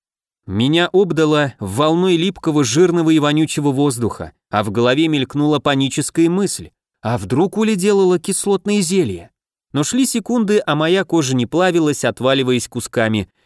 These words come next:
Дикой боли я не испытывал, чувствовал себя как обычно. Осторожно приоткрыв левый глаз, я многозначительно хмыкнул.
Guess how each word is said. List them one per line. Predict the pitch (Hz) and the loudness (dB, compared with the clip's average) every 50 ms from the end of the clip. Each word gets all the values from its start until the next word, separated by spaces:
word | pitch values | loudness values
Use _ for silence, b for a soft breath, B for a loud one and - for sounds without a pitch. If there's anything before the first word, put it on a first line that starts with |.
| _ _ - | _ _ -8
Дикой | 135 196 240 - 233 233 | -6 -6 -4 -2 -2 0
боли | 190 185 208 196 185 | 2 2 2 4 4
я | 165 143 135 | 4 2 2
не | 123 117 107 | 2 0 0
испытывал, | 98 - - - 117 131 143 - 165 160 165 160 135 | -2 -4 -4 -2 0 0 0 0 0 2 2 0 0
чувствовал | 107 - - 131 127 - - 143 143 156 170 170 | -2 -4 -4 -4 -4 -4 -8 -8 -4 -2 0 0
себя | 156 - - 170 151 165 165 160 | 0 0 -2 0 2 2 0 0
как | 160 156 147 - | 0 -2 -2 0
обычно. | 175 175 165 196 226 202 - - 98 82 80 - _ _ _ _ _ _ _ _ _ _ _ | -2 -2 0 -2 -2 -2 -4 -8 -10 -12 -12 -16 _ _ _ _ _ _ _ _ _ _ _
Осторожно | - 107 113 - - 143 135 147 156 143 123 147 139 | -6 -4 -4 -2 0 0 2 2 2 2 0 -2 -2
приоткрыв | 110 135 135 131 131 - - 147 147 131 - | 0 0 2 2 0 0 0 -2 -2 -2 0
левый | - 139 131 131 131 | -2 0 0 0 0
глаз, | 120 123 135 156 170 160 - - - _ _ _ _ _ | 0 0 0 0 0 -2 -4 -8 -12 _ _ _ _ _
я | - 98 123 131 | -4 0 0 2
многозначительно | 139 147 147 147 135 139 120 123 127 120 - - 180 165 - 170 165 165 | 2 2 0 0 -2 -2 -2 -2 -2 -2 -2 -4 -4 -4 -2 -2 -2 -2
хмыкнул. | 160 - 139 131 123 110 - - 87 82 - _ | -2 -2 -2 0 0 -2 -4 -8 -14 -14 -16 _